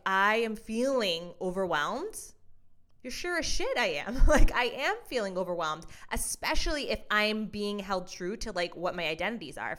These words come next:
I'm being, like, a mother to my brilliantly, brilliantly kind daughters and a loving and passionate wife to my husband and a driven entrepreneur,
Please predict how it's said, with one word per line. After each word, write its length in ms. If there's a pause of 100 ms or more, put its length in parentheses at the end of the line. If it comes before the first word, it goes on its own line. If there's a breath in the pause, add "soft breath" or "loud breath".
I'm 200
being, 260
like, 320 (420 loud breath)
a 100
mother 400
to 380
my 500 (120)
brilliantly, 540 (160)
brilliantly 460
kind 300
daughters 600
and 360 (300 loud breath)
a 60
loving 320
and 80
passionate 420
wife 180
to 100
my 80
husband 520
and 100
a 40
driven 500
entrepreneur, 840